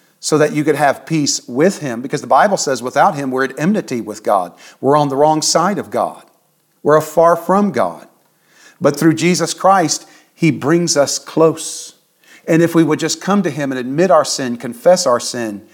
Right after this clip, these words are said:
and cast our full faith and confidence in Jesus as our Savior,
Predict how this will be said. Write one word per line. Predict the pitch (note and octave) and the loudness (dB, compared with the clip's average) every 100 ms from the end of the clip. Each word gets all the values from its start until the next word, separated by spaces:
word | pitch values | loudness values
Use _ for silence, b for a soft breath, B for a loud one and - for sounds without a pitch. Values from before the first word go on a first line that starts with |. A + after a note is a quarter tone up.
| B B B | B B B
and | C#3 C3+ | -2 -2
cast | - E3+ E3+ - | 0 0 0 2
our | D3 | 0
full | C3 E3+ F3+ | 2 2 2
faith | F3 F3 E3+ D#3+ | 2 0 0 -2
and | C#3+ | -4
confidence | D3+ D#3 D3+ D3 C#3+ | -2 -2 0 -2 -2
in | B2+ G#2+ | -6 -8
Jesus | - D#3 D3 B2 | -4 -2 -2 -4
as | - A#2 | -4 2
our | A#2+ | 2
Savior, | G#2+ - D3 D3 A2+ F#2+ | 2 -4 -2 -2 -4 -6